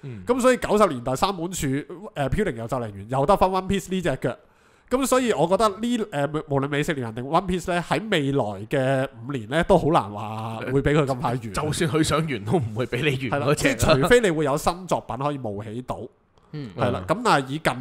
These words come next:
Speaker 2: 年嘅少年 Jump 嚟講，我覺得少年 Jump 真係越嚟越弱啊。
Speaker 1: 係。
Speaker 2: 實在即係可觀性越嚟越低。
Speaker 1: 係。
Speaker 2: 噉即係除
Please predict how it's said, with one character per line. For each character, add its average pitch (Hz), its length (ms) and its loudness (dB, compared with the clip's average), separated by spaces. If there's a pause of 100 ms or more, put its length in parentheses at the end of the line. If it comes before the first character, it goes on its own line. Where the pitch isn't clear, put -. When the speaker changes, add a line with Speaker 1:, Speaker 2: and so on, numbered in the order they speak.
(140)
Speaker 2:
年 120 140 0
嘅 - 0 -
少 139 120 0
年 113 120 -2
Jump 175 140 0
嚟 139 120 -2
講， 131 100 -2
我 156 80 0
覺 135 100 -2
得 151 80 2
少 143 100 -2
年 107 100 -6
Jump 147 160 -4
真 - 0 -
係 139 220 2
越 104 140 -8
嚟 110 200 -12 (100)
越 107 100 -6
弱 87 80 -8
啊。 - 140 -18 (320)
Speaker 1:
係。 107 180 -10
Speaker 2:
實 87 40 -4 (360)
在 131 60 2
即 208 100 2
係 156 240 4
可 123 360 -2
觀 165 100 0
性 131 160 -2
越 110 80 -8
嚟 95 80 -10
越 101 140 -8
低。 98 60 -14 (100)
Speaker 1:
係。 110 260 -2 (260)
Speaker 2:
噉 160 220 -6
即 202 80 4
係 165 120 6
除 - 120 0